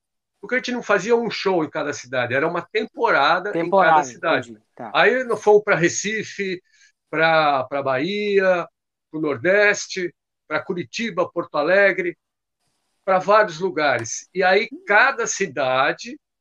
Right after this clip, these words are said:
Speaker 1: vinha uma menina da própria cidade
Speaker 2: Ah,
Speaker 1: pra
Speaker 2: entendi.
Speaker 1: fazer isso.
Speaker 2: Fazia isso, tá, ente-, entendi.
Speaker 1: É.
Speaker 2: Era o que eu imaginava, porque é,
Speaker 1: É.
Speaker 2: é o custo de uma pessoa a menos
Speaker 1: Ah, mas,
Speaker 2: de
Speaker 1: ó,
Speaker 2: passagem, hotel,
Speaker 1: é,
Speaker 2: tudo, né?
Speaker 1: mas ali não tinha isso, não tinha,
Speaker 2: Aham.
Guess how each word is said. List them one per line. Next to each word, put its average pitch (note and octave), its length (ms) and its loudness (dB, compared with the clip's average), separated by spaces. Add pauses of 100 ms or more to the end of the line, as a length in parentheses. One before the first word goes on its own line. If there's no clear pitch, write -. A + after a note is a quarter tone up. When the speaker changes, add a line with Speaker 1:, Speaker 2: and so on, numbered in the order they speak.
(580)
Speaker 1:
vinha D#3 420 0
uma F3 180 -2
menina E3+ 440 -2
da D#3 140 -2
própria F3 540 -4
cidade D#3+ 600 -2
Speaker 2:
Ah, - 60 -12
Speaker 1:
pra - 100 -8
Speaker 2:
entendi. D#3 100 -6
Speaker 1:
fazer C#3 340 0
isso. A#2 200 -10
Speaker 2:
Fazia D3 260 4
isso, B2+ 180 -6
tá, A#2+ 240 -10
ente-, A2+ 220 -8
entendi. C3+ 480 -2 (160)
Speaker 1:
É. A#2+ 140 -2
Speaker 2:
Era D3+ 100 4
o C#3 40 -2
que F3+ 60 2
eu F3+ 60 4
imaginava, E3+ 600 0
porque D#3+ 340 -10 (420)
é, F#3+ 160 0
Speaker 1:
É. A2+ 240 0 (120)
Speaker 2:
é G#3+ 160 6
o A3+ 120 0
custo A3+ 420 -10
de F3+ 100 -10
uma A3 140 -6
pessoa A3 640 -6 (680)
a G3+ 140 -2
menos F#3 220 2
Speaker 1:
Ah, F#3+ 40 6
mas, F#3 220 6
Speaker 2:
de F3 60 2
Speaker 1:
ó, F#3 140 8
Speaker 2:
passagem, F#3 640 -2
hotel, A#3+ 380 4
Speaker 1:
é, B3 160 4
Speaker 2:
tudo, A3+ 100 6
né? G3+ 40 0
Speaker 1:
mas G3+ 240 4
ali G#3+ 280 4
não A3 180 -2
tinha G#3+ 340 0
isso, C3+ 320 -2
não D#3 160 -6
tinha, F#3 280 -2
Speaker 2:
Aham. C#3 240 0